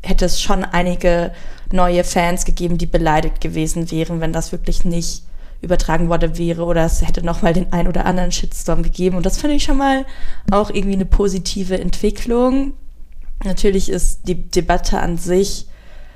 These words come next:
ähm, schon auch nochmal ein bisschen komplizierter. Wollt ihr das vielleicht auch nochmal erläutern? Ellen, was ist denn deine Meinung dazu? Ich glaub, wir haben auch schon mal hier irgendwo darüber gesprochen, aber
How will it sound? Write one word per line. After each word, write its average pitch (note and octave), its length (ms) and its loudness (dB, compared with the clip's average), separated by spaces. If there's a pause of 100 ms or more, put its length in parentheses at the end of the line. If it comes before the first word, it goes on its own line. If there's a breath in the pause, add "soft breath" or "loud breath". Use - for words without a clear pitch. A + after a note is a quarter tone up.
(140 soft breath)
ähm, F3 720 0 (100)
schon F#3+ 260 4
auch - 220 -2
nochmal F3+ 360 0
ein F3 120 -4
bisschen F3 300 2
komplizierter. F#3+ 1120 0 (760 soft breath)
Wollt F#3 280 0
ihr G3+ 60 -2
das F#3+ 220 2
vielleicht - 280 4
auch - 60 4
nochmal F3+ 400 0
erläutern? F#3+ 720 0
Ellen, F#3+ 320 0
was F#3 160 2
ist F#3+ 160 -4
denn F3+ 120 2
deine F#3 240 0
Meinung F3 240 0
dazu? F3 200 2
Ich F3+ 100 2
glaub, F#3 180 -2
wir F3+ 80 0
haben F3+ 100 2
auch E3 140 0
schon F3 180 0
mal F3 160 -4
hier F#3+ 240 -2
irgendwo F3 240 -2
darüber E3+ 420 0
gesprochen, F3 760 2
aber E3 300 0